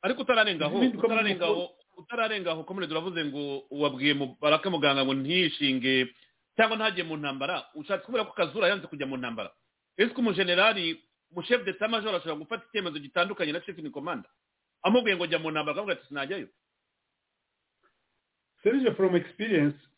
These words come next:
Speaker 2: reka nkubwire experience yabaye, iyo nzi nawe
Speaker 1: Oya, facts
Speaker 2: wabizi.
Speaker 1: niba zihari mu Rwanda, niba hari facts zihari, hari icyo
Speaker 2: Reka
Speaker 1: bizeho
Speaker 2: nkubwire, nta, nta, ntabwo ushobora kubyumva utyo, wowe uzajya ureba body language i-, i-, i-, ivuga byinshi,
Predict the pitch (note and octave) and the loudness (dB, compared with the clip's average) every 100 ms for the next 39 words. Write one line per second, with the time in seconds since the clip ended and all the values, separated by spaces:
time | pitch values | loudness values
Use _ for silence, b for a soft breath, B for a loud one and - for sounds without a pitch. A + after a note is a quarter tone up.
0 | _ E3 F#3 E3+ E3 G3 F3+ - - E3+ | _ -8 -4 -2 0 0 0 -2 -4 -2
1 | D3 D#3 C#3+ D3 B2+ B2 C3 D3 D3 D3 | -2 -2 0 2 0 -2 -6 -2 2 4
2 | C#3+ C3+ C3 C3+ C#3+ _ _ D3+ D#3 - | 4 0 -4 -8 -8 _ _ 2 6 6
3 | C3+ D#4 F4 B3+ A3+ G3 G#3 F3 E3 D3+ | 6 2 0 2 2 4 2 2 0 0
4 | C#3+ C3 G3 A#3 A3+ A3 G#3 E3+ C#3+ F3+ | 0 0 -2 -2 -2 -4 -6 -6 0 0
5 | G3+ D3 b b G#3 G3 G3 G3 E3+ F#3+ | 0 -10 b b -2 2 4 4 4 2
6 | G3 B3 B3+ F3 D#3+ D#3 D#3 - D#3+ G3 | 0 -2 0 2 4 4 0 -2 0 0
7 | - F3+ G#3 G3 - G#3 G3+ G3 A#3 A#3+ | 0 2 2 0 0 0 0 0 2 2
8 | A3 F3 F3 G#3+ E3 F3 - G3+ D#3 C3+ | 0 -6 -16 -14 -14 -18 -2 2 2 0
9 | - E3+ G3 G3+ G#3 G3 F3+ G#3 G3 F#3+ | -4 2 6 6 4 -2 0 2 2 2
10 | F#3 D3 D#3+ E3+ E3+ E3+ E3 E3 - _ | 2 2 0 0 0 0 -2 -6 -10 _
11 | _ - D#3+ - D3 - E3+ F#3+ E3 D3+ | _ -10 -8 -8 -12 -6 -6 -4 -4 0
12 | D3+ D3+ E3 F3+ - C#3 C3+ | 0 0 -2 -4 -6 -10 -12